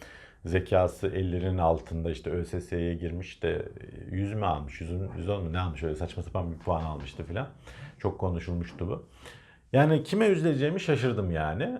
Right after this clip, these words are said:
Ama, e, birlikten kuvvet doğar. Ben bu <laughs> ittifaka sevindim yani. Allah hayırlı mübarek etsin yani. E, Vatan Partisi de sıfır nokta sıfır üç olan oy oranını sıfır nokta sıfır üç buçuğa falan çıkartır muhtemelen.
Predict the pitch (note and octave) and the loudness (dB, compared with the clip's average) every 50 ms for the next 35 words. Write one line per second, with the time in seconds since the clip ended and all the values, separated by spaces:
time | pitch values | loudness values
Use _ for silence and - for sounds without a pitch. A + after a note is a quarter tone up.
0 | - - - E3 F3+ E3+ E3+ G3+ A3 - - - B2 B2 A#2+ A#2+ A#2+ A#2 A#2 A#2 | -10 -2 2 2 4 6 6 4 4 2 2 4 6 8 8 8 8 8 6 6
1 | A#2 A#2 A2+ G2 F#2+ G2+ F2+ D2 - - A1+ A1+ B1 - B2 D#3 E3+ D#3 D3 C#3+ | 6 6 6 6 6 4 4 2 0 -2 -6 -6 -8 -4 0 2 2 4 2 0
2 | C#3+ - - G3+ G#3 G3+ - - - E3 C#3 C3+ A#2 G#2 - - - G2+ A#2+ D3 | 0 4 2 2 2 2 -4 2 4 6 6 6 6 4 4 2 4 4 4 4
3 | C#3 C#3 B2+ A#2+ A#2 G2+ F#2 E2+ A2+ A2 G2 - - B2 A#2 A#2 - - A#2+ - | 4 2 2 2 2 -2 -2 -2 -2 -2 -2 -2 -2 -4 -4 -4 -4 -8 -6 2
4 | - G2+ G2 G2 - C#3 C#3 - B2 A2 G#2 F#2+ F2+ D#2+ E2+ D#2+ D#2 D#2 D2+ D2+ | 4 4 4 4 0 -4 0 0 0 0 0 -2 -2 -2 -4 -4 -4 -4 -4 -4
5 | D#2 F#2+ C3 - - - - - - _ _ _ - G2 G#2+ A2+ A2+ A2 A2 G#2+ | -4 -4 -6 -8 -10 -18 -20 -20 -20 _ _ _ -2 0 2 4 6 6 6 4
6 | G#2+ G#2+ G#2+ G2 F#2+ F2 G2 F#2 F2 F2+ F2 F2 F#2+ D#2 D2 - - D2+ D2 D2 | 4 2 0 0 4 4 6 6 6 4 2 0 -2 -6 -6 -6 -8 -4 -4 -2
7 | D2 D2+ G2 C3 - - - _ - - - - - - - - - F#2 F#2+ F#2 | -2 -2 -2 -4 -6 -8 -18 _ -20 -20 -20 -20 -20 -20 -20 -8 -2 0 2 2
8 | F#2 F2+ F2+ F2+ F2 F2 F2 F2+ G#2 G#2+ - - A#2 G2+ F#2 G#2 G2+ F#2+ F#2+ - | 2 2 2 2 2 4 4 4 4 4 4 4 2 2 6 6 6 4 4 0
9 | - - G2 F#2 A2+ - - - A#2 - - G#2+ G2+ G2 G2 F#2+ - - G2 F#2 | -8 -8 -6 -4 -4 -6 -6 -8 -10 -8 -6 -4 -2 -2 -4 -4 -4 -10 -12 -12
10 | - - - - G2 F#2+ F#2 F2 E2+ - - - - - - - G2 - - G3+ | -10 -12 -6 0 0 0 0 0 -4 -8 -10 -14 -18 -14 -8 -8 -8 -4 0 2
11 | F#3+ G2 F2 E2+ E2+ - F2 F#2 F2+ F2 D#2+ D#2+ D#2 D2+ D#2 F2 G#2+ G#2+ - - | 2 4 4 2 2 2 2 2 4 4 2 2 0 -2 -2 -4 -4 -6 -8 -10
12 | - F#2+ F2+ F2 F2 F2 F#2+ E2+ - - - - - F2+ - - E2+ E2+ - - | -6 -4 -2 -2 0 0 -2 -4 -4 -6 -10 -6 -6 -6 -6 -6 -8 -10 -10 -12
13 | - - - - - - F2+ E2 - - D#2 F#2 G#2 A2 - - - - F2+ E2+ | -12 -12 -14 -12 -2 2 2 2 2 2 0 -2 -2 -2 -4 -4 2 4 4 4
14 | - - - D2+ D2+ D2+ C#2+ - - C#2+ C#2 C#2 C#2 C#2 C2+ | 4 -2 -8 -8 -8 -8 -8 -8 -8 -6 -6 -4 -6 -6 -8